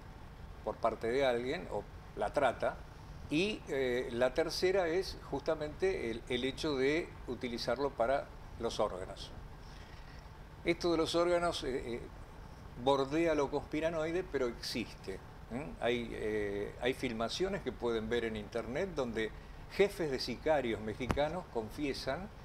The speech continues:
haber levantado cincuenta chicos a pedido del jefe de su cártel para tráfico de órganos. Entonces, alguien me decía, "Pero si es tráfico de órganos, tendrían que haber hecho un análisis primero, estudiar la víctima". No, en,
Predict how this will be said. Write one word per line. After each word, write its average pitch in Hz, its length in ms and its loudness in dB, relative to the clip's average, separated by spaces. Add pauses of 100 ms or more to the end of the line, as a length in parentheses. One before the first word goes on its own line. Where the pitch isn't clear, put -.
(260)
haber 127 340 4
levantado 117 920 2 (560)
cincuenta 156 720 2
chicos 107 420 -4
a 98 80 -2
pedido 110 400 0
del 98 80 -4
jefe - 300 -6
de 101 40 -6
su - 160 -10
cártel 110 460 -2 (640)
para 113 220 4
tráfico 120 380 0
de 104 120 2
órganos. 92 400 -4 (420)
Entonces, 151 400 -2 (960)
alguien 156 300 4
me 139 80 4
decía, 131 340 4
"Pero 127 160 4
si 175 140 4
es 165 40 2
tráfico 151 360 2
de 147 80 6
órganos, 170 260 2
tendrían 123 380 0
que 113 80 4
haber 120 160 4
hecho 120 160 -4
un 113 100 0
análisis 135 580 -2
primero, 147 640 2
estudiar 120 420 2
la 127 140 4
víctima". 139 640 2
No, 165 320 4 (240)
en, 104 100 -6